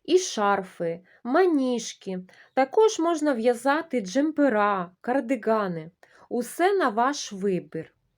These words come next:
Я використовую його зараз, в'яжу сукню з круглою кокеткою.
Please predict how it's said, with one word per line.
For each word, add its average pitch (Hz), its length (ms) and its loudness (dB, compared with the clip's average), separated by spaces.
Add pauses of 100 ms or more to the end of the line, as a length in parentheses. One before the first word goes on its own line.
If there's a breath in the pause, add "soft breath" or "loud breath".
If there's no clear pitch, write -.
(920 loud breath)
Я 320 280 4
використовую 262 1120 2
його 214 340 0
зараз, 180 760 -2 (720 loud breath)
в'яжу 247 460 4
сукню 226 840 -4 (600 soft breath)
з - 120 -18
круглою 320 640 6
кокеткою. 180 960 -2